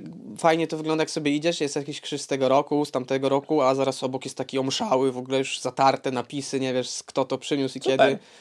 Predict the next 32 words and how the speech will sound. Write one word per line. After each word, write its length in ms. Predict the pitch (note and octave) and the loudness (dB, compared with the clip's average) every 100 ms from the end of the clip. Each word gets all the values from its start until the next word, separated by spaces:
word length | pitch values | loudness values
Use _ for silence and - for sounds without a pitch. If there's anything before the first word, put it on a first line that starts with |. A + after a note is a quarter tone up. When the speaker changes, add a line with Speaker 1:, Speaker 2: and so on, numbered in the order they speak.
| - _ | -20 _
Speaker 1:
Mm, 440 | - C#3+ D3 C#3 C#3 | -2 0 2 0 -2
to 160 | D#3 | 0
bardzo 220 | D3+ C#3+ D3 | 2 2 2
chciałem 220 | D#3 D3 | 0 2
Speaker 2:
Takie 60 | D3 | 2
Speaker 1:
zobaczyć 160 | E3+ | 4
i 20 | E3 | 2
się 60 | |
Speaker 2:
wiedźmińskie. 320 | D#3+ E3+ D#3 D#3 | 2 2 2 4
Speaker 1:
cieszę, 140 | A#2+ | 4
że 80 | D3+ | 2
to 100 | D3 | -2
zob-, 140 | D3 | -2
tak, 240 | C3+ A#2+ - | 2 2 2
no, 220 | D3+ F3 | 0 2
jest, 260 | E3 D#3+ F3 | 0 2 4
jest 200 | F#3+ - | 4 4
klimat 340 | G3 F3 E3 | 2 2 4
tego 220 | E3+ D#3+ | 2 4
mocny. 380 | D3+ B2 - A2+ - - - - | 4 2 -2 -12 -14 -20 -16 -8
I 60 | |
cerkiew 360 | C#3 F3 - C3+ | 2 2 4 0
jest 160 | C3+ - | 0 0
piękna, 260 | C#3+ C#3 | 0 0
jest 160 | C3 - | -4 0
cała 240 | D3+ D3 | 4 4
malowana, 480 | D3 D3 C#3+ C#3+ C#3 | 4 2 4 4 2
jest 160 | D3 - | -2 0
cała 180 | D#3+ D3+ | 2 2
w 40 | |
środku 280 | - D3+ D#3 C#3+ - - | 0 -6 -6 -8 -8 -16
wyrysowana. 760 | - C3 D3+ D3+ D#3 C#3 A#2 A2 | -16 0 0 0 2 2 2 0